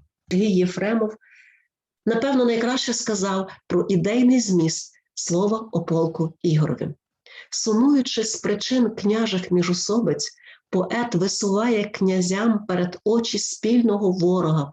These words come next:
половців і проти нього рад би з'єднати всіх князів.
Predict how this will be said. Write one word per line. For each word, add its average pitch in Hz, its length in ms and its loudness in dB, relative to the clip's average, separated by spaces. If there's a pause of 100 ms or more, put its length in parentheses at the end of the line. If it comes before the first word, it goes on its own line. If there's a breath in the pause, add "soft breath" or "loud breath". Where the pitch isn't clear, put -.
половців 180 680 0 (640 loud breath)
і 214 100 -2
проти 240 420 0
нього 233 440 2
рад 214 340 0
би 220 160 2
з'єднати 190 720 0
всіх 180 400 -2
князів. 156 680 -2